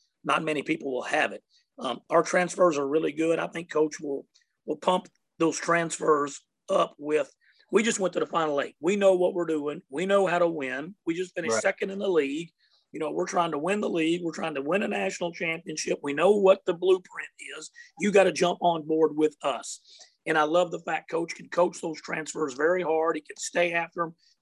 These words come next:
Speaker 1: whether it's positive, whatever he needs to do with 'em, coaching, 'cause they're kinda on their last step. You know what I
Speaker 2: Yes.
Speaker 1: mean? They can't go,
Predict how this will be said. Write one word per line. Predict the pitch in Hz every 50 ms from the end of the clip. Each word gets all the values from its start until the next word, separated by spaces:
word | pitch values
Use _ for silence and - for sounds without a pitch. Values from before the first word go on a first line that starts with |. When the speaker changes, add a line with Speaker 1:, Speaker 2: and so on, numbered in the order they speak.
| _
Speaker 1:
whether | - 139 147 131 120
it's | - -
positive, | - 156 170 170 175 170 175 175 170
whatever | 156 156 165 190 196 190
he | 185 185
needs | 185 180 180 165 151
to | 160 160
do | 151 170 170 175
with | 165 175 185 190 175
'em, | 170 156 147 - _ _ _ _ _ -
coaching, | - 180 175 165 - 151 147 135
'cause | - 160 139
they're | 147 156 156 170 170
kinda | 165 - 175 175 175
on | 170 170 165
their | 160 165 165
last | 160 160 160 165 165 160 160 - - - _ _ _ _ _ _
step. | - - - - - 175 156 - - _ _
You | - 139 147
know | 151
what | 151
I | 151
Speaker 2:
Yes. | 160 156
Speaker 1:
mean? | 160 151
They | 147 147
can't | 147 - 165 156 143 151
go, | 160 -